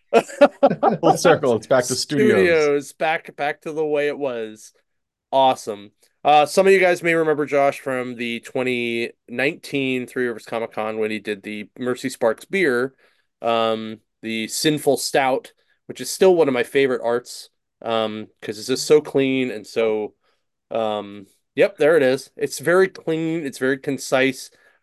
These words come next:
Speaker 1: I like the bright yellow background. It, it made it worth it. Uh, like, it, it made it very pop, like, to me. Um, and those cans are very limited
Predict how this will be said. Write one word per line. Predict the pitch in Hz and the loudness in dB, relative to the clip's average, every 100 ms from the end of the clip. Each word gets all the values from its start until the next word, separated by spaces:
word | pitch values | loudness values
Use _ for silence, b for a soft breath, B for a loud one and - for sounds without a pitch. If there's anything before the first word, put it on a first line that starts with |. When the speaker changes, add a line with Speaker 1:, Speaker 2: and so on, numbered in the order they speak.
| - | -6
Speaker 1:
I | 120 | -2
like | 127 127 | -2 -2
the | 123 | -6
bright | 113 123 135 131 | -2 0 0 0
yellow | 127 123 120 | -2 0 0
background. | 120 123 120 131 120 117 117 107 | 0 -2 -2 -6 -6 -4 -6 -8
It, | 104 _ _ _ _ - | -12 _ _ _ _ -16
it | - | -6
made | 120 120 | 0 2
it | 117 110 | 2 2
worth | 120 117 123 | 2 2 0
it. | 110 - _ 113 | -2 -2 _ -8
Uh, | 110 104 98 101 _ _ _ _ _ _ - | -6 -6 -8 -12 _ _ _ _ _ _ -12
like, | 110 - - | -12 -12 -6
it, | 135 127 | -4 0
it | 131 | 2
made | 131 | 2
it | 127 | 2
very | 123 127 | 0 -2
pop, | 113 - 120 - _ _ _ | -4 -4 -4 -4 _ _ _
like, | - 123 | -16 -16
to | - 117 | -16 -16
me. | - - b b b b b - | -14 -18 b b b b b -2
Um, | 120 117 113 110 110 _ _ _ - _ - | 0 2 0 -4 -10 _ _ _ -20 _ -4
and | 123 | 0
those | 139 | 0
cans | 135 139 135 127 | 0 0 0 -2
are | |
very | 120 147 | 0 0
limited | 135 139 180 117 101 | 2 2 0 -4 -8